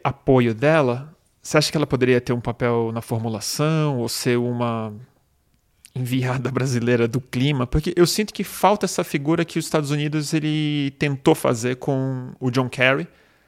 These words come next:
Agora tá super apagado por conta da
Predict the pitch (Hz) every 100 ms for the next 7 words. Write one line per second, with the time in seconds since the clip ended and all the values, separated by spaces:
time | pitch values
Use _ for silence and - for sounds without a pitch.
0 | _ _ - 117 120 117 113 - 123 123
1 | - 117 120 113 113 117 - 120 113 110
2 | 113